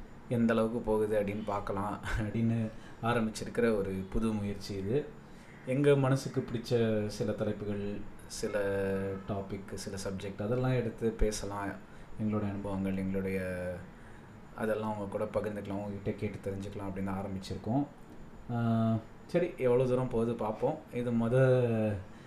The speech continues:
ஆ, எபிசோடு. இதுல என்ன பேசலாம் அப்படின்னு இருக்கோம்னா,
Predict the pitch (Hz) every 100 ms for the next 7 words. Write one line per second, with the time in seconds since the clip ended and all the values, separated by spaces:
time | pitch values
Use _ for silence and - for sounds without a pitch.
0 | - - - - 117 113 110 107 110 -
1 | 113 - 107 110 - - - 120 117 113
2 | 110 117 117 - 113 117 107 104 101 101
3 | - 104 104 117 127 110